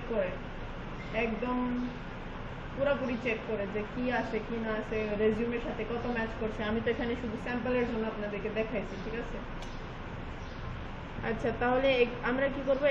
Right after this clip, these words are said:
এখানে যে কিছু লেখা আছে না, ওইগুলো রিলেটেড আমরা এখানে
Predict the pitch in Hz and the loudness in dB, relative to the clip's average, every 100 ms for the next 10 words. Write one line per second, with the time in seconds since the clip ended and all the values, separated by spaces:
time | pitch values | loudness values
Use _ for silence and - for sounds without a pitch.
0 | 247 254 277 262 233 226 226 262 277 247 | 8 6 2 2 4 6 6 2 2 4
1 | 233 254 262 - 277 285 190 - - - | 4 4 2 2 0 0 -2 -4 -6 -8
2 | - - - - - - - - - - | -8 -6 -8 -8 -8 -8 -6 -6 -6 2
3 | 247 247 269 269 233 240 240 254 277 262 | 2 4 4 4 6 6 8 8 8 6
4 | 247 226 247 254 - 202 233 | 4 2 2 0 -2 -2 0